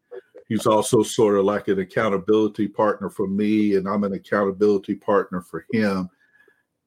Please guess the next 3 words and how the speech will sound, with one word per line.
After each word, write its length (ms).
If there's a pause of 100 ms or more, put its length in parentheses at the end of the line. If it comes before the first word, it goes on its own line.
(320)
And 200
having 640
somebody 960